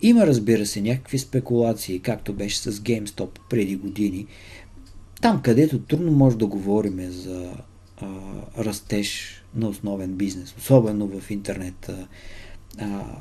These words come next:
времето, когато кой ходи да си купува дискове с, а, софтуер, когато можеш да си ги изтеглиш чрез интернет. Това, а,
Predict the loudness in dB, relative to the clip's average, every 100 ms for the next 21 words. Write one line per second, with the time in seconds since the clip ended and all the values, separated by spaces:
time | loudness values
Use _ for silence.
0 | -12 0 2 2 0 -6 -6 -2 0 0
1 | -2 -6 -6 -10 -16 -20 -16 -2 -2 0
2 | 0 0 -2 -8 -8 -6 4 8 10 10
3 | 6 -2 -16 -20 -20 -14 -6 0 2 2
4 | 0 -8 -8 -12 -8 -8 -8 -12 -18 -20
5 | -20 -20 -16 -14 -12 -2 2 2 4 0
6 | 2 2 6 6 4 0 0 0 -2 -6
7 | -8 -12 -14 -16 -18 -20 -4 -2 0 -2
8 | -6 -6 -8 -8 -8 -4 -4 -4 -8 -12
9 | -14 -18 -20 -20 -20 -20 -20 -20 -20 -20
10 | -20 -20 -20 -18 4 6 8 8 8 8
11 | 0 0 2 4 2 2 -2